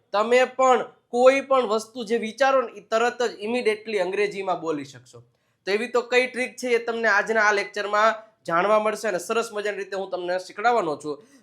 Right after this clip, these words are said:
તો વીડિયોની અંત સુધી તમારે બન્યા રહેવાનું છે. ઓકે, તો વીડિયોની શરૂઆત કરીએ એની પહેલા મસ્ત મજાની રીતે વીડિયોને લાઈક કરી દો.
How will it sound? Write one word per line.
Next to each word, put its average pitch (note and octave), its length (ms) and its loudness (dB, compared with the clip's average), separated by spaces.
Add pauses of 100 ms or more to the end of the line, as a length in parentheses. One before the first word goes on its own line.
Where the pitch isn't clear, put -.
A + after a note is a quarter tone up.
(100)
તો F3 100 0
વીડિયોની G#3+ 400 4
અંત G#3 160 0
સુધી F#3+ 240 -8
તમારે F#3 280 -2
બન્યા E3+ 300 -4
રહેવાનું F3 300 -2
છે. G#3 100 -6 (300)
ઓકે, A3+ 200 6 (360)
તો A3+ 420 4
વીડિયોની C4 320 0
શરૂઆત C4 560 4
કરીએ C4 200 2
એની B3 120 0
પહેલા A#3+ 560 4
મસ્ત B3 280 -2
મજાની A3+ 280 2
રીતે A3 180 -4
વીડિયોને G#3 360 -4
લાઈક F3+ 360 4
કરી A3+ 240 -4
દો. A3+ 140 -2